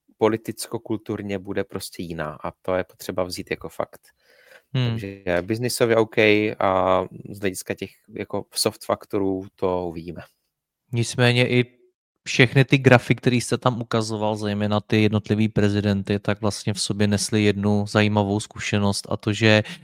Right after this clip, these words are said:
Speaker 2: ať už to na začátku toho mandátu jakýhokoliv prezidenta vypadalo nějak,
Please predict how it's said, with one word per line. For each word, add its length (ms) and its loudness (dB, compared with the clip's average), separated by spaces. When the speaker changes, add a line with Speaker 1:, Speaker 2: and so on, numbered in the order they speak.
Speaker 2:
ať 180 4
už 120 2
to 100 8
na 120 10
začátku 1040 6
toho 180 6
mandátu 920 6
jakýhokoliv 680 4
prezidenta 520 0
vypadalo 460 6
nějak, 420 4